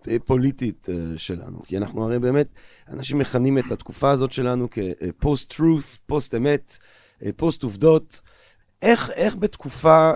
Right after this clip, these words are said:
שיש קיטוב פוליטי,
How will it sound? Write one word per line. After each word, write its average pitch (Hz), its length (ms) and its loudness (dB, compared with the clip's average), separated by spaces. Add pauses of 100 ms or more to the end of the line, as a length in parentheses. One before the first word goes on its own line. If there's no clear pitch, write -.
שיש 123 1000 -2
קיטוב - 480 -6
פוליטי, 120 640 0